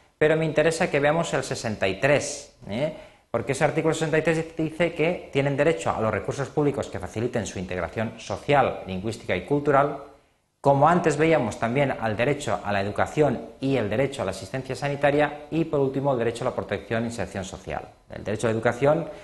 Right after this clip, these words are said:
y el derecho a la asistencia sanitaria son derechos muy sensibles para estos menores y lógicamente se hace referencia en todas las leyes a estos derechos.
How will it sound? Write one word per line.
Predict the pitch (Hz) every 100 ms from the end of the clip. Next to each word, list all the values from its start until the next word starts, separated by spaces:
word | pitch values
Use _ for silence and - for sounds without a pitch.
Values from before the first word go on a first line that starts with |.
| - -
y | 87
el | 92
derecho | 101 107
a |
la | 95
asistencia | 101 110 107
sanitaria | 113 107 123
son | 120 190
derechos | 104 - 104 - - _ - -
muy | 87 101
sensibles | 98 107 98 127 117 131
para | - 87
estos | - 104
menores | 110 123 135 165 - - - -
y | 82
lógicamente | 92 - 98 101 104 117 120 -
se | -
hace | 98 95
referencia | 92 - 90 85 98 92 - _
en | - 85
todas | 87 87 82
las | 78 78
leyes | 78 85 82 - _ _
a | 78 80
estos | - 71 -
derechos. | - - - - -